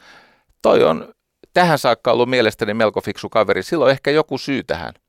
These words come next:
oikea tai väärä, mut sillä on joku peruste tähän, ja mä en vaan näe sitä, niinpä mä en tuomitse. No niin,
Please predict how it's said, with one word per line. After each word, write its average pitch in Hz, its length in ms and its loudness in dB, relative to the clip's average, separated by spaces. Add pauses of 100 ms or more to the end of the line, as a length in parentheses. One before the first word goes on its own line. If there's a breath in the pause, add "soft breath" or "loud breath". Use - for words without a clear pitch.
oikea 104 380 2
tai 131 200 0
väärä, 120 340 2
mut 92 120 -14
sillä 110 180 -4
on 117 100 -6
joku 147 260 -8
peruste 147 520 -2
tähän, 87 320 -2 (260 loud breath)
ja - 80 -6
mä 131 140 0
en 123 60 0
vaan 123 200 0
näe 123 200 0
sitä, - 300 -10 (220)
niinpä 104 280 -2
mä 90 100 -2
en 85 100 -4
tuomitse. 71 400 -8 (400 soft breath)
No 110 100 0
niin, 92 180 -4